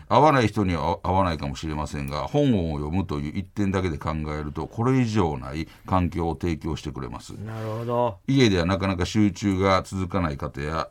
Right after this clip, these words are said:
Speaker 1: 最近まとまった読書時間が取れないという方には、ぜひおすすめしたいお店です。
Speaker 2: なるほど。
Speaker 1: めちゃくちゃええんちゃう？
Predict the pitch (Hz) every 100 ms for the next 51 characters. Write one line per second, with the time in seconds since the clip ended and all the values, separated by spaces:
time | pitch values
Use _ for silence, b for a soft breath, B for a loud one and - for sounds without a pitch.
0 | - - 101 92 101 98 104 101 107 107
1 | - 76 101 - - 95 87 87 71 69
2 | 76 78 90 76 69 71 69 71 69 71
3 | 85 85 76 90 90 64 - - 65 -
4 | 64 - 55 - - 64 - - 123 123
5 | 123 117 120 147 120 78 69 -